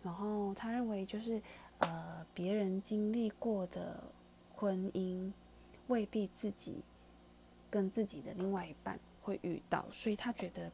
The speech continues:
不用去担心这件事情，不用因为别人的经验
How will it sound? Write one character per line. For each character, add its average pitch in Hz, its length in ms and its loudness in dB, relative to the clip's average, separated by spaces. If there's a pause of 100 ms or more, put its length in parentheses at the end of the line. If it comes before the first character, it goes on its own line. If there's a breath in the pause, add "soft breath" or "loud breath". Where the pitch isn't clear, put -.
不 180 140 -4
用 208 220 2
去 208 340 0 (420 loud breath)
担 190 260 0
心 185 500 -2 (300)
这 202 120 0
件 185 220 -4
事 - 300 -6
情， - 240 -12
不 220 80 4
用 254 140 4
因 226 140 2
为 240 120 2
别 180 200 -2
人 175 140 -2
的 175 120 -4
经 180 300 -2
验 185 160 -2